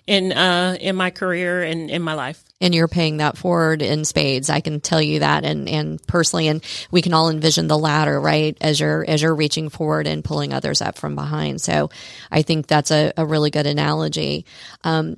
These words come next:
Speaker 2: so we're so glad, obviously, that you're engaged with us and in North Fulton, but, uh, you know, in a, with a business climate here in North Fulton that's renowned for a well-educated workforce, world-class infrastructure,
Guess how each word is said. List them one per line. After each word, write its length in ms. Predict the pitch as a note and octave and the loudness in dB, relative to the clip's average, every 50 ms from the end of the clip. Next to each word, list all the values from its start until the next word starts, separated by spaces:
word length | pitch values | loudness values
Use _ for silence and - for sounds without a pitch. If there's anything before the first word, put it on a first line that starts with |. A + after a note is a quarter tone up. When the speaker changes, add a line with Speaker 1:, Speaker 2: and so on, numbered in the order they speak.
| _ | _
Speaker 2:
so 180 | - - - F#3 | -4 2 2 2
we're 260 | E3+ D#3+ F#3 A#3 C4 | 4 6 4 4 4
so 200 | B3 - G#3 F#3 | 4 4 2 4
glad, 460 | F3+ F#3 F#3+ E3+ D3 C#3+ D#3 - - - | 4 4 4 4 2 2 0 -2 -2 0
obviously, 520 | - D3+ D3 D3+ D3+ D3 - - D#3+ E3 F#3 | 2 2 2 2 0 -2 0 2 2 2 2
that 200 | E3 D#3 D3 - | 2 0 0 2
you're 160 | E3+ D#3+ D#3 | 0 0 0
engaged 460 | D#3 D3+ D3 D3+ D#3 F3+ F#3 E3+ - | -2 -2 0 0 0 0 0 -2 0
with 180 | E3+ E3 - - - | 0 0 0 0 0
us 320 | D#3 D#3+ E3+ E3+ - - | 2 4 4 2 2 0
and 100 | E3 D#3 | 0 2
in 140 | D#3 D#3 D#3 | 2 0 0
North 220 | D#3 D3+ D3 D3 | 0 0 -2 -2
Fulton, 500 | - - G3 G3+ - - E3 D#3+ D#3 D#3 - - - - - - _ _ | 0 0 0 0 0 -2 -4 -4 -4 -6 -8 -14 -20 -20 -20 -20 _ _
but, 320 | F3+ E3 E3+ E3 D#3+ D#3+ D#3 - | -4 0 2 4 4 2 2 2
uh, 320 | E3+ D#3+ D3+ D3+ D3 - | 2 4 4 4 2 2
you 120 | - F3 E3+ | 2 2 2
know, 260 | D#3 D#3 D3+ D#3 - - _ | 4 4 2 2 -2 -2 _
in 120 | E3 E3 D#3+ | 2 2 2
a, 180 | D3+ - - | 2 0 0
with 180 | D#3+ E3+ E3 - | 2 2 2 2
a 80 | E3 D#3 | 0 2
business 380 | D#3+ F#3 F#3 G3 F#3+ F3+ - | 2 2 4 4 2 0 0
climate 360 | - F#3+ F3 F3 E3+ F3 - | 2 2 2 2 2 0 -2
here 140 | - D#3 D#3 | -2 -2 -4
in 60 | D3 | -2
North 160 | D3 D3+ D3+ - | -2 -6 -2 2
Fulton 300 | - F#3+ F3+ F3 E3+ E3 | 2 2 2 0 0 0
that's 240 | D#3+ D#3 - - | 0 0 0 -2
renowned 320 | E3 D#3+ D#3 D#3 D#3 D#3 - | -2 0 2 0 0 -2 -2
for 120 | - D#3+ | -4 -4
a 40 | D3 | -2
well-educated 640 | C#3+ C#3 C3+ C#3 C3 C3 D#3+ - - - - - | -2 -2 -2 -2 -4 -4 -6 -8 -6 -8 -8 0
workforce, 680 | - B3 C#4 C4 - - - G#3+ G3+ G3 F#3+ F3 - - | 2 2 2 2 0 0 4 4 6 6 4 2 0 -2
world-class 400 | D#3+ D#3 D3 - - - - - | -2 -4 -4 -2 -6 -4 -4 -4
infrastructure, 760 | - - G3 - F#3+ - - F3 E3+ - - E3+ E3 E3 D#3+ | -4 -4 -2 -2 -2 0 0 0 -2 0 2 2 2 2 2